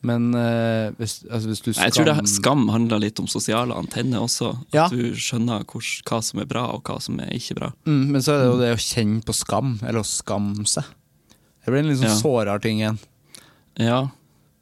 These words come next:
Speaker 2: Nei, jeg liker heller å løse det med å bare fortelle folk hva, hva jeg har gjort som er galt. Al-,
Speaker 1: Ja,
Speaker 2: alle
Speaker 1: ja.
Speaker 2: rundt. Jeg kan ha gjort noe som ikke har noe med dem å gjøre.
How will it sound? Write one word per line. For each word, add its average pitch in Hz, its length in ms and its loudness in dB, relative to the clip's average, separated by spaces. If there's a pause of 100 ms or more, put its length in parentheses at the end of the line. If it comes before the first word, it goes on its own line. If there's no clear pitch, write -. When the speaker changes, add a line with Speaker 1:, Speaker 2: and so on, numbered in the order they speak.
(440)
Speaker 2:
Nei, - 140 4
jeg 127 40 6
liker 147 300 2
heller 123 220 4
å 110 80 4
løse 120 240 2
det 98 100 2
med 101 100 6
å 98 40 0
bare 104 220 2
fortelle - 460 -4
folk - 540 -8
hva, - 360 -4 (140)
hva - 180 -4
jeg - 100 -2
har - 80 -4 (120)
gjort - 140 -10
som 113 160 -4
er 110 60 -2
galt. 127 360 -4 (320)
Al-, 160 40 2 (100)
Speaker 1:
Ja, - 100 0
Speaker 2:
alle 131 240 4
Speaker 1:
ja. 117 60 2
Speaker 2:
rundt. 113 200 -2
Jeg 127 100 -4
kan 131 100 -2
ha 123 280 0
gjort 123 200 0
noe 117 260 0
som 117 220 -4
ikke - 260 -2
har 113 140 4
noe 107 80 2
med 107 80 0
dem 113 160 2
å 117 80 2
gjøre. 156 160 0